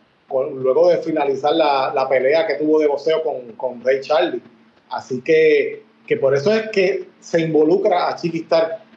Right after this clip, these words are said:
en esta historia. Así que me parece que lo de Bad Bunny también fue un éxito con W W E.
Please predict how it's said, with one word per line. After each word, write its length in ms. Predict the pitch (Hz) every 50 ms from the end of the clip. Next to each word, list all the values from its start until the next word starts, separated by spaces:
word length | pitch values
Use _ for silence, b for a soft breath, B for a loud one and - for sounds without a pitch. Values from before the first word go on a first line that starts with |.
| _ _
en 140 | 151 139 147 147 143
esta 140 | - -
historia. 400 | 135 - - - 135 131 131 131
Así 200 | 127 - 175 175
que 380 | 175 226 220 208 208 - - - - _ - 165 151
me 160 | 156 170 180
parece 680 | 175 180 170 165 175 208 240 240 233 202 175 - - - - _ _ _ _ - -
que 160 | _ 151 147
lo 120 | 147 151 147
de 120 | 147 143
Bad 240 | 147 160 - - -
Bunny 300 | 180 196 220 220 208 196
también 340 | 170 156 156 160 165 175 170
fue 160 | - 160 160
un 100 | 165 156
éxito 440 | 165 185 - - 214 190 - 151 -
con 160 | 147 135 131
W 200 | 131 131 143 151
W 300 | 160 156 156 143 143 175
E. 140 | 233 277